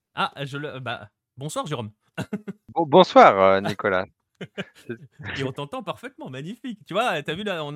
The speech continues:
Speaker 1: on est sur la transition, puisqu'on va y aller en Uruguay. Euh, on était dans les amicaux, euh, dans les, dans les amicaux internationaux. Tu, tu l'as vu, toi, le Iran-Uruguay ?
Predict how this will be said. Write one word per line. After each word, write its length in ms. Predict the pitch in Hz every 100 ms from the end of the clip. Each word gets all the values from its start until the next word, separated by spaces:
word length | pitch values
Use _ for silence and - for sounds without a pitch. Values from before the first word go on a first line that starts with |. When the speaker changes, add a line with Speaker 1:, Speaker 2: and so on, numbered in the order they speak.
| 147
Speaker 1:
on 120 | 156
est 60 | 214
sur 140 | 214
la 100 | 185
transition, 500 | 185 180 170 - 302
puisqu'on 280 | 330 196 170
va 100 | 156
y 80 | 160
aller 140 | 202 330
en 140 | 233
Uruguay. 380 | 202 190 190 320 - _ _ _
Euh, 380 | 139 139 143 143 135 - _ _
on 140 | 139 165
était 200 | 175 208
dans 120 | 208
les 200 | 196 190
amicaux, 480 | 196 202 220 214 185
euh, 360 | 180 175 170
dans 160 | 165 175
les, 120 | 151
dans 120 | 165
les 180 | 165 170
amicaux 280 | 180 185 202
internationaux. 680 | 190 190 190 - 202 285 269
Tu, 640 | - 196 196 196 190 170
tu 140 | - 202
l'as 100 | 196
vu, 200 | 254 302
toi, 180 | 294
le 120 | 269 240
Iran-Uruguay ? 580 | 214 214 220 208 233